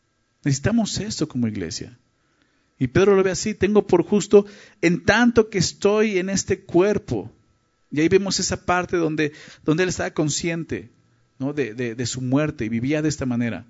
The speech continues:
En el, en el texto original, en el griego, la palabra que se traduce como cuerpo significa campamento o tienda de campaña,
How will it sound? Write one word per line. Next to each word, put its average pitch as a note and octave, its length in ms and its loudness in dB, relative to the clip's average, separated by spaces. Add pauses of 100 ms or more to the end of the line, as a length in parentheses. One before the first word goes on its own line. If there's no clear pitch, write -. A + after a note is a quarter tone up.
(1080)
En D3+ 200 2
el, E3 260 -2
en D#3+ 160 0
el D#3+ 300 2
texto F3+ 300 2
original, D3 540 2
en B2+ 120 2
el A#2 80 0
griego, C3+ 320 2
la A#2+ 160 -2
palabra C#3+ 340 0
que C3+ 100 -10
se B2+ 160 -6
traduce C3 440 -4
como A#2 260 -2
cuerpo C#3 760 4 (560)
significa D3+ 720 0 (280)
campamento C3+ 1080 -2 (280)
o B2+ 340 4 (160)
tienda D3 360 2
de A#2+ 120 -2
campaña, A2+ 840 -4